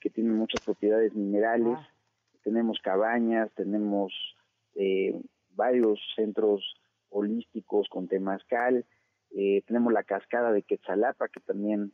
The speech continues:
Speaker 1: es, es muy bonita, y bueno, pues una gran gastronomía, barbacoa,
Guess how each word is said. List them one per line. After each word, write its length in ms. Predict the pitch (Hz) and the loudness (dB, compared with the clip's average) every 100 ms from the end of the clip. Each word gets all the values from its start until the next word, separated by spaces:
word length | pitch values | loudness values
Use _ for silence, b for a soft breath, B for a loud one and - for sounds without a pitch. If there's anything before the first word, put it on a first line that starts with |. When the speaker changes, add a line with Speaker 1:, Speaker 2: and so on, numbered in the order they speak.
| _ - | _ -14
Speaker 1:
es, 140 | 98 - - - | -14 -14 -20 -16
es 80 | 104 | -8
muy 160 | 107 | -2
bonita, 560 | 104 104 113 107 113 - _ _ _ _ _ | 0 2 0 0 -2 -2 _ _ _ _ _
y 220 | - 117 | -6 -4
bueno, 320 | 110 127 156 160 | 2 2 2 2
pues 220 | 117 107 107 - | 0 0 -4 0
una 260 | 139 156 | 2 2
gran 180 | 143 151 | 2 2
gastronomía, 480 | 147 131 123 135 135 | 0 0 2 4 4
barbacoa, 800 | 107 98 101 113 120 120 123 | 2 0 -2 0 2 2 -2